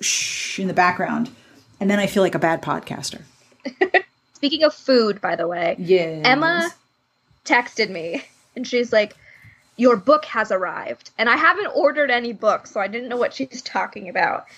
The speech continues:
Speaker 2: And she sent me a photo of this new cookbook called Soupology: The Art of Soup from Six Simple Broths.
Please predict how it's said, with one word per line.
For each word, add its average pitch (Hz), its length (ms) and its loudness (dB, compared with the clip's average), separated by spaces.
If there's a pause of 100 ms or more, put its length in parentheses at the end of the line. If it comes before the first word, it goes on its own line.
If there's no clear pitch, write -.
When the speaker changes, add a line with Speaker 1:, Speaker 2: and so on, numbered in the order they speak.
(220)
Speaker 2:
And 233 140 0
she 247 140 -2
sent 247 320 2
me 294 120 0
a 294 80 0
photo 220 400 4
of 214 140 -4
this 208 200 -2
new 202 640 2 (500)
cookbook 320 680 0 (120)
called 247 240 0
Soupology: 254 1300 0 (120)
The 233 140 -4
Art 240 220 4
of 247 100 0
Soup 254 440 -10 (140)
from 220 180 -4
Six - 480 -6
Simple 233 420 0
Broths. 208 840 -4